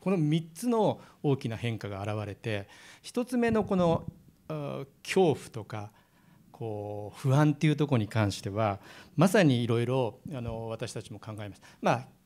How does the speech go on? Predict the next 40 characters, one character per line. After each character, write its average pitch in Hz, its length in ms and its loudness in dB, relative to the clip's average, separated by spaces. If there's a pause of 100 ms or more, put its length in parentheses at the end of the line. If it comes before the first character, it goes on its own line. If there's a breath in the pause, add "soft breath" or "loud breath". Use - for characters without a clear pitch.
(240)
粧 254 160 -2
品 240 140 0
っ 214 40 -8
て 220 80 0
単 190 220 0
純 170 160 -4
に 160 80 -2
こ 160 140 0
う - 20 4
肌 139 240 -2
に 107 160 -8
塗 107 140 -8
る 107 100 -10
も 110 160 -8
の 98 260 -12
っ - 40 -20 (200)
て 117 100 -10
い 101 260 -12
う 104 360 -18 (300 loud breath)
印 117 220 -10
象 117 80 -8
は 120 80 -4
あ 131 60 0
る 117 80 -8
と 117 100 -12
思 110 100 -10
う 107 60 -10
ん - 20 -10
で 98 80 -12
す - 80 -18
け - 100 -14
ど - 60 -10
も、 170 240 -4
私 214 300 -4
た 226 80 0
ち 185 100 -16
と 120 80 -10
考 120 320 -6
え 117 60 2
る 107 120 -6